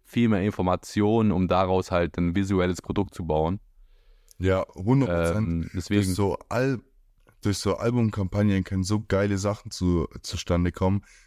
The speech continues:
Speaker 2: Das wollte ich vorher eigentlich noch erwähnen, als wir bei diesem, ähm,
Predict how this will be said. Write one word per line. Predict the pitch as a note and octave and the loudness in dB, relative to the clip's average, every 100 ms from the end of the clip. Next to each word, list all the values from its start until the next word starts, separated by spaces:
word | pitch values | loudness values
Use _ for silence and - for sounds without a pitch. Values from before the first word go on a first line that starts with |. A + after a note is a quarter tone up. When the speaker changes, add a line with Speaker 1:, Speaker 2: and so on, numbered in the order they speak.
| - | -10
Speaker 2:
Das | G2 - | -6 0
wollte | G#2+ F#2+ | 0 0
ich | - | -4
vorher | A#2+ A#2+ A2 | -4 -2 0
eigentlich | F#2 F#2+ - | 0 0 -2
noch | F#2 - | -4 -2
erwähnen, | F2 F#2+ G2+ | -2 2 2
als | F2+ - F2+ | 2 0 -2
wir | |
bei | E2+ E2+ | 0 0
diesem, | F2+ F2 F2 - - - - - | 0 -2 -6 -8 -20 -20 -20 -8
ähm, | F2 F2 F2 F2 | -2 0 0 -2